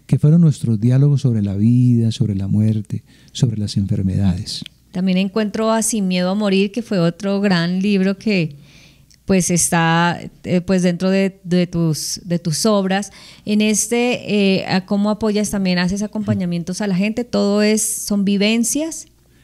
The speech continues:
Speaker 1: Para muchos críticos, digamos, de literatura, Sin Miedo a Morir es un gran tratado sobre la vida, la muerte,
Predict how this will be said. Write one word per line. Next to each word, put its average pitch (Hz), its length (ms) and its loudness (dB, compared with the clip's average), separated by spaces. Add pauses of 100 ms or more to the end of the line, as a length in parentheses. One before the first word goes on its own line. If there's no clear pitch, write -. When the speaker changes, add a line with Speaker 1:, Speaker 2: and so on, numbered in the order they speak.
(160)
Speaker 1:
Para 170 200 4
muchos 185 380 4
críticos, 190 480 4
digamos, 135 380 4
de 147 80 2
literatura, 139 800 2 (340)
Sin 139 280 2
Miedo 151 180 6
a 180 40 6
Morir 139 300 4
es 135 140 0
un 160 200 4
gran 160 300 4
tratado 120 580 0 (640)
sobre 113 340 -2
la 104 140 0
vida, 131 480 4
la 101 80 -2
muerte, 117 580 0